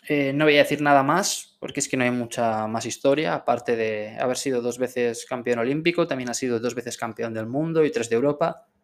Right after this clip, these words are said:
y como digo, yo creo que este fin de semana sumará otra medalla más a su palmarés. Y para cerrar las certezas, salto de un campeón olímpico que llevaba tiempo inactivo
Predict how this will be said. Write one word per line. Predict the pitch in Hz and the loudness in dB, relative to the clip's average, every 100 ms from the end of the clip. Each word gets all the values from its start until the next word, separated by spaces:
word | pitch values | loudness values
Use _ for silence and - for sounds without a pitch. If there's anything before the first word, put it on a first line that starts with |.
| _ _ _ - | _ _ _ -6
y | |
como | 170 147 | 2 4
digo, | 135 143 | 6 6
yo | 139 127 | 4 2
creo | 131 | 2
que | 131 | 0
este | - | -6
fin | 123 | -4
de | 123 | -4
semana | 120 117 127 135 160 | -4 -4 -2 -2 -4
sumará | - - - 113 110 | -10 -10 -8 0 0
otra | 110 - | 0 -4
medalla | 107 107 107 | -4 -4 -4
más | 110 123 135 | -8 -10 -10
a | 120 | -16
su | 110 110 110 - | -14 -12 -12 -6
palmarés. | 123 123 147 - - _ - - _ - - - - - - - _ _ _ - _ | -4 0 -2 -4 -12 _ -12 -12 _ -20 -4 -4 -4 -10 -20 -20 _ _ _ -20 _
Y | - 202 | 2 4
para | 170 156 147 | 8 10 10
cerrar | 147 139 | 10 6
las | 151 147 | 6 4
certezas, | 151 147 175 196 214 | 2 4 2 4 0
salto | - 170 147 139 | 2 2 4 2
de | 131 | 2
un | 131 | 2
campeón | 139 139 135 | 0 4 4
olímpico | 135 170 180 196 220 220 | 6 4 2 2 2 4
que | 139 | 2
llevaba | 123 123 120 120 117 | 4 4 4 2 0
tiempo | 135 131 | -4 -2
inactivo | 131 131 131 170 190 - | 0 0 2 2 2 -4